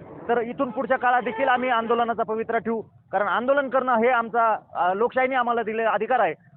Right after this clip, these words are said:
आणि आंदोलनाच्या माध्यमातूनच आज हा निधी श्रीगोंदेकरांना उपलब्ध झालेला आहे. मी खासदार सुजय विखे पाटील आणि, अ, त्यांच्या, आमच्या संपूर्ण श्रीगोंदा शहरवासियांच्या वतीनं आणि ज्या ज्या लोकांनी या आंदोलनामध्ये आमच्या सोबत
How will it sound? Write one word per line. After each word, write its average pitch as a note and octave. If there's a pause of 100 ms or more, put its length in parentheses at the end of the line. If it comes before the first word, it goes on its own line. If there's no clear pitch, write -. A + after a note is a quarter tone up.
आणि A3
आंदोलनाच्या C4+ (180)
माध्यमातूनच C4 (360)
आज A3+
हा A3+
निधी A#3
श्रीगोंदेकरांना A#3
उपलब्ध B3
झालेला G#3+
आहे. F#3
मी A3+
खासदार A3
सुजय B3
विखे B3+
पाटील C4 (380)
आणि, A#3+
अ, B3
त्यांच्या, A#3
आमच्या G#3+
संपूर्ण B3
श्रीगोंदा B3+
शहरवासियांच्या B3+
वतीनं A3 (380)
आणि A#3
ज्या C4+
ज्या D4+
लोकांनी C#4
या C4
आंदोलनामध्ये B3
आमच्या A#3+
सोबत A#3+